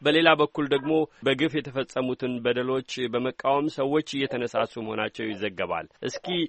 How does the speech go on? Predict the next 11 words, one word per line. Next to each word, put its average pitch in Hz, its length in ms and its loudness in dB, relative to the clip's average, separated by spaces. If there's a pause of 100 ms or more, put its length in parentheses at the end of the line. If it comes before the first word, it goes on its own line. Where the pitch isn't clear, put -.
(160)
በዚህ 139 340 0
ሰዓት 135 300 4
የሚታየውን 110 840 0 (120)
እርስዎ 120 260 -4
ባሉበት 117 440 0
አካባቢም 117 540 0
ሆነ 127 140 0
በሌሎች 120 420 -4
አካባቢ 110 360 -2
ያለውን 110 340 4
ሁኔታ 110 260 0